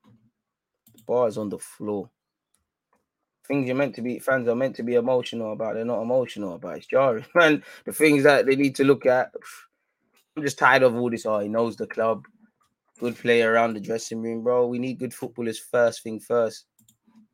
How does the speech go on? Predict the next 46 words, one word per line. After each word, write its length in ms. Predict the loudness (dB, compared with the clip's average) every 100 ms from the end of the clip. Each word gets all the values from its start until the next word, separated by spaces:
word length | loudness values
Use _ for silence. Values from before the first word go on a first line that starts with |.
| _ _ _ _ _ _ _ _ _ _ _ _ _ _ _ _ _ -8
Big 160 | -4
up 120 | -2 -4
the 80 |
Dalston 500 | -6 -8 -8 -8 -8
ones, 260 | -6 -8 -10
man. 200 | -12 -14 _ _ _ _ _ _ _ _ _ -20 _ _ _ -20 _ _ _
I 100 | 0
want 220 | 2 2
revenge 460 | 0 0 0 0 -2
on 140 | -4 0
Bayern 260 | 0 0
next 220 | -4 -6
season. 260 | -8 -8 -10
Psh, 300 | -14 -18 -20 _
boy, 480 | -10 -8 -10 -12 -16 -20 _ -20 -20 -20 -20 _
really, 280 | -6 -6 -6
we're 100 | -6
gonna 220 | -6 -6 -4
get 200 | -4 -4
ripped 240 | -6 -6
in 80 | -8
the 80 | -8
Champions 500 | -10 -12 -12 -12 -10
League, 200 | -10 -8
but 140 | -6
let's 180 | -4 -4
just 180 | -8 -4
get 140 | -4
in 140 | -2 -4
there 160 | -6
first 340 | -4 -8 -8 -10
and 140 | -10
deal 180 | -10 -10
with 100 | -14
it. 40 | -20 -20 _ _
Man 140 | -6 0
said 240 | 2 2
elite. 320 | 0 -2 -2
Bars 260 | 0 2 2
on 100 | -2
the 60 | -4
floor, 320 | -4 -2 -2
bro. 220 | -2 -2
Man 180 | -4 -6
said 200 | -4 -4
elite. 320 | -2 -4 -6